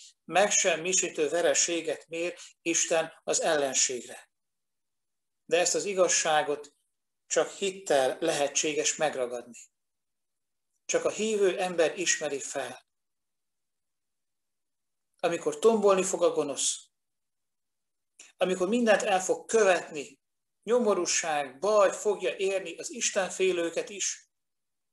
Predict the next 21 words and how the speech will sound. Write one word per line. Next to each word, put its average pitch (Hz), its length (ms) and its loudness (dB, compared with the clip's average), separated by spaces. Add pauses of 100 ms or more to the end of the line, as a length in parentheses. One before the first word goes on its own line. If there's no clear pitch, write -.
(560)
mert 143 240 -10
ellenük 202 380 2
fog - 220 -10
acsalkodni 175 600 -4
a 143 80 -4
gonosz, 160 600 -4
csak 165 180 -6
a 151 60 0
hívő 202 600 4
ember 160 500 0 (200)
fogja 170 340 -4
meglátni 143 800 -2 (240)
mindezek 180 520 2
ellenére, 131 680 -4 (380)
hogy - 200 -20
Isten 143 680 -2 (240)
uralkodik. - 840 -4 (2250)
Mit 165 200 -2
tesz 170 200 2
a 185 40 2
sátán? - 680 0